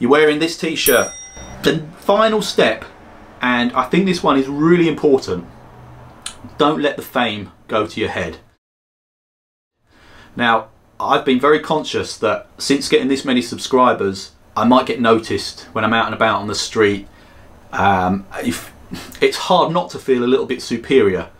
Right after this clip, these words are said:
but just try and resist that urge. The people watching you, they're people too.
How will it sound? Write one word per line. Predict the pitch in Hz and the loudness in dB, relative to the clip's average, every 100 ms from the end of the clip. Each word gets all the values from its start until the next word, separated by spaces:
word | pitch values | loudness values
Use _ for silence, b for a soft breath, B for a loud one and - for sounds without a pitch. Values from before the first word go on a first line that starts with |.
| B B | B B
but | - 147 | -6 -2
just | 156 | -2
try | - 185 185 180 | 0 4 6 4
and | 156 | 2
resist | 139 156 - | -2 -2 2
that | 131 139 | 2 4
urge. | 117 98 90 - b | 2 2 -2 -10 b
The | - | -2
people | 196 196 | 0 2
watching | 185 185 - 123 | 4 4 2 0
you, | 107 104 - b b b | 2 0 -4 b b b
they're | 190 | 2
people | 190 180 - - | 4 2 0 -2
too. | - 98 85 | 4 4 4